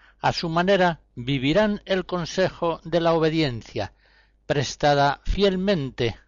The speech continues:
a su obispo. Ya el sacerdote no enmarca su vida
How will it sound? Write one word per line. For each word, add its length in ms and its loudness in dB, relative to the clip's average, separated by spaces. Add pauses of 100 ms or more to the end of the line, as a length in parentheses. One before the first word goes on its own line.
a 120 0
su 160 -6
obispo. 640 -6 (1600)
Ya 420 0
el 200 -4
sacerdote 880 0 (100)
no 260 -2
enmarca 720 0
su 200 -4
vida 460 -2